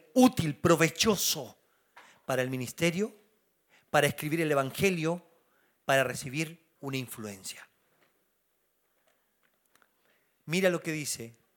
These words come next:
Pedro de este hombre, de este joven. "La iglesia que está en Babilonia, elegida juntamente con vosotros, y Marcos, mi hijo". El apóstol Pedro, el que caminó con el Señor Jesús,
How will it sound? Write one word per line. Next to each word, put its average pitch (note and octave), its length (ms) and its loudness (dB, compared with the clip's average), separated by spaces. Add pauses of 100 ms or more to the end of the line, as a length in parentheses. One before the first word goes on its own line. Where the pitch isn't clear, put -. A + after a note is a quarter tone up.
(360)
Pedro C#3+ 380 4
de C3+ 80 0
este B2+ 240 -6
hombre, G#2+ 460 -8
de B2+ 80 -8
este A#2+ 140 -16
joven. G#2+ 420 -8 (560)
"La D3 140 2
iglesia A#3 480 2
que A#3+ 80 0
está A#3+ 220 2
en A#3 100 0
Babilonia, G3 640 2
elegida F3 560 0
juntamente D4+ 680 2
con C4+ 160 -4
vosotros, G#3+ 540 0 (200)
y G3 140 -2
Marcos, G3 540 2 (180)
mi F3+ 260 0
hijo". B2+ 360 -6 (300)
El F3 120 -2
apóstol F#3+ 640 -2
Pedro, B3 580 -4 (220)
el G#3 160 2
que G3+ 100 -10
caminó A3 440 2
con C4 140 4
el G3+ 80 2
Señor B3+ 260 0
Jesús, B3+ 500 0